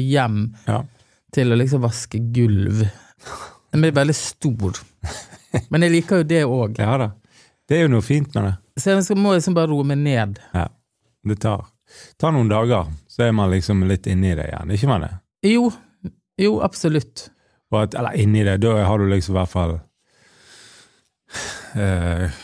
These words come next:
Speaker 2: kommet litt inn i hverdagsrytmen igjen, da. Det er jo et, eh,
Speaker 1: Og du er i gang med foredragene dine?
Speaker 2: Jeg er i gang med foredrag og reiser litt og gjør litt sånn. Eh,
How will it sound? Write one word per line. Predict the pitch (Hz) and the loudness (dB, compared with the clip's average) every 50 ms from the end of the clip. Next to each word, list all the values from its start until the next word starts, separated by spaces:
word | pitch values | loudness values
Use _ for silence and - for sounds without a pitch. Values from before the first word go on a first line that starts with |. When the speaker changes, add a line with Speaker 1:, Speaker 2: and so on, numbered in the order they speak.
| - - | -18 -8
Speaker 2:
kommet | - - 113 98 - | -4 -2 -2 0 0
litt | 117 104 95 - 110 | 0 0 0 0 0
inn | 95 92 90 | 0 2 2
i | 82 80 71 - | 0 0 -2 -2
hverdagsrytmen | - 104 104 110 110 113 107 98 - 104 92 - - 95 90 | -2 0 0 2 2 2 0 0 0 -2 -2 -2 -4 -6 -4
igjen, | 85 82 - 95 101 | -4 -6 -6 -6 -8
da. | 101 101 104 | -8 -8 -6
Det | - 104 104 107 | -4 -2 0 0
er | 104 98 98 98 | 2 2 0 0
jo | 98 92 87 | 0 -2 -2
et, | 80 76 - _ - | -4 -6 -8 _ -12
eh, | - 82 85 - - - _ _ _ _ _ _ _ _ _ _ _ _ _ _ _ _ - - _ _ _ - | -12 -10 -10 -10 -14 -16 _ _ _ _ _ _ _ _ _ _ _ _ _ _ _ _ -20 -20 _ _ _ -2
Speaker 1:
Og | 170 170 | 0 2
du | 202 | 2
er | 196 190 | 2 2
i | 170 | 2
gang | 160 175 175 170 | 2 2 2 2
med | 160 151 | 2 0
foredragene | - - 135 131 127 131 143 156 156 147 147 147 135 127 | 0 0 0 0 0 0 -2 -2 -2 -2 -2 -2 -4 -4
dine? | 131 127 127 131 | -4 -2 0 2
Speaker 2:
Jeg | 131 139 135 123 | 2 2 2 2
er | 120 117 | 2 2
i | 110 | 2
gang | 117 120 113 113 110 110 110 117 117 - - - _ - | 2 2 2 2 2 2 0 0 -2 -2 -6 -12 _ -4
med | - 104 104 101 98 95 95 95 - | 0 2 2 4 4 2 2 0 -2
foredrag | - 104 98 101 101 98 95 98 98 95 110 127 131 - _ - | 0 0 0 2 2 0 0 0 -2 -2 -4 -8 -12 -12 _ -2
og | 98 95 95 95 90 90 90 90 87 95 | 0 0 2 2 2 0 0 0 -2 0
reiser | 98 98 90 - - 98 | 0 -2 -2 -2 -2 0
litt | 95 98 101 101 - _ - | 0 0 0 -2 -4 _ -2
og | 98 95 95 | 0 0 2
gjør | 95 95 95 92 | 2 2 2 0
litt | 92 92 - | 0 -2 0
sånn. | - 123 143 165 185 208 202 - - - _ _ _ _ _ _ _ _ _ _ _ _ - - - - - | 0 2 2 4 4 2 2 -2 -6 -12 _ _ _ _ _ _ _ _ _ _ _ _ -18 -18 -12 -4 -2
Eh, | 113 107 98 98 95 95 95 98 92 92 92 | 0 2 2 2 2 0 0 0 0 -2 -2